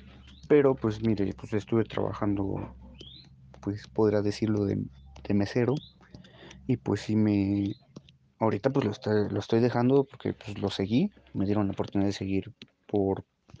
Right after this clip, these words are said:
¿qué? dos años, pero sí lo, lo dejé por el hecho de que, pues, ya acabé la carrera, y ahora estoy buscando un empleo para poder ejercer mis conocimientos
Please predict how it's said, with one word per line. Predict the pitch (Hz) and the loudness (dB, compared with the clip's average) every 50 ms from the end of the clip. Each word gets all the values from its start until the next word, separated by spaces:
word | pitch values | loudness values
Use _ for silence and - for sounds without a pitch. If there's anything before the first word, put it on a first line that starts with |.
| - - - | -20 -14 -2
¿qué? | - 104 101 - - - - | -2 -2 -2 -2 -6 -16 -14
dos | - - 107 - - | -10 -8 -8 -4 -2
años, | 120 120 147 196 240 - - - _ _ - - - - - - - - - - - _ _ _ _ - - - _ _ - - _ - | -2 -2 -2 -2 -6 -8 -16 -20 _ _ -20 -20 -18 -18 -20 -20 -20 -20 -20 -20 -20 _ _ _ _ -20 -20 -20 _ _ -20 -16 _ 2
pero | 156 151 127 123 120 120 120 120 - - - - - _ _ _ _ - - - | 4 4 6 6 4 4 2 2 0 -2 -8 -14 -18 _ _ _ _ -20 -20 -16
sí | - - - 117 | -12 -4 0 2
lo, | 117 113 113 113 107 101 95 95 92 90 90 85 - - - - - - - - | 4 4 4 4 4 4 2 2 0 -2 -4 -6 -8 -14 -20 -20 -18 -16 -8 -2
lo | 110 113 113 | 2 2 4
dejé | 113 117 110 - 123 117 | 4 4 2 2 0 -2
por | - - 120 120 120 | 0 0 -2 0 0
el | 107 104 | 0 -2
hecho | 104 - - 110 | -4 -4 -2 0
de | 98 95 95 | 0 0 -2
que, | - - 90 - 120 - - | -4 -6 -6 -6 -6 -8 -4
pues, | 98 101 101 | -4 -2 0
ya | 101 | -2
acabé | 95 - 95 95 95 92 | -2 -2 -2 -2 -2 -2
la | 90 90 | -4 -6
carrera, | - - 95 - 110 117 117 110 107 104 104 107 113 _ _ - - - - - - - - _ - - - - - | -6 -6 -4 -2 0 0 0 2 0 -2 -2 -6 -8 _ _ -20 -20 -20 -20 -20 -20 -20 -20 _ -20 -20 -20 -10 -4
y | 113 110 104 | 0 2 2
ahora | 101 101 98 98 | 2 2 0 -2
estoy | - - - 104 | -4 -2 -2 -2
buscando | 101 101 98 - - 107 104 104 | -2 -2 -6 -6 -4 -4 -2 0
un | 101 101 | 0 0
empleo | 101 98 98 - - 120 127 135 131 | 0 -2 -2 -2 0 2 2 2 2
para | - - 110 107 101 | 0 -4 -6 -6 -6
poder | _ - 95 95 95 95 | _ -4 -2 0 0 0
ejercer | 101 101 - 98 95 - - - 101 101 | -2 -2 -4 -6 -8 -6 -4 -2 -2 -2
mis | 101 98 - | -2 -4 -6
conocimientos | - - 92 92 95 - - 98 107 110 107 107 - 135 151 - - - | -6 -8 -6 -6 -6 -6 -4 -2 -2 -2 -2 -2 0 -2 -2 -2 -4 -20